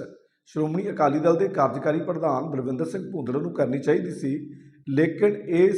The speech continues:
ਸਾਰੀ ਜ਼ਿੰਮੇਵਾਰੀ ਲਈ ਡਾਕਟਰ ਦਲਜੀਤ ਸਿੰਘ ਚੀਮਾ, ਉਹਨਾਂ ਦੇ ਆਸ-ਪਾਸ ਬੈਠੇ ਹੋਏ ਸੀ ਸ਼੍ਰੋਮਣੀ ਅਕਾਲੀ ਦਲ ਦੇ ਸਪੋਕਸਮੈਨ,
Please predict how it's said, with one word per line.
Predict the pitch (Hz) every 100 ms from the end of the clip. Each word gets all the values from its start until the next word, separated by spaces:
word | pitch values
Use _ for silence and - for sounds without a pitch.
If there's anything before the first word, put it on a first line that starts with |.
| -
ਸਾਰੀ | - 131 131 185
ਜ਼ਿੰਮੇਵਾਰੀ | 175 - 127 143 160 160 160
ਲਈ | 131 139 156
ਡਾਕਟਰ | 131 123 - 147
ਦਲਜੀਤ | 135 127 135
ਸਿੰਘ | - 139
ਚੀਮਾ, | - 147 170 170 170 - - _ _ -
ਉਹਨਾਂ | 196 214
ਦੇ | 190 180 180
ਆਸ-ਪਾਸ | 147 160 - 160 160 -
ਬੈਠੇ | 131 123 175
ਹੋਏ | 156 160
ਸੀ | 160 147 - - - - -
ਸ਼੍ਰੋਮਣੀ | - 151 151 185 190
ਅਕਾਲੀ | - 139 131 156
ਦਲ | 170 170
ਦੇ | 185
ਸਪੋਕਸਮੈਨ, | 196 - - 170 165 175 - - 151 131 143 151 104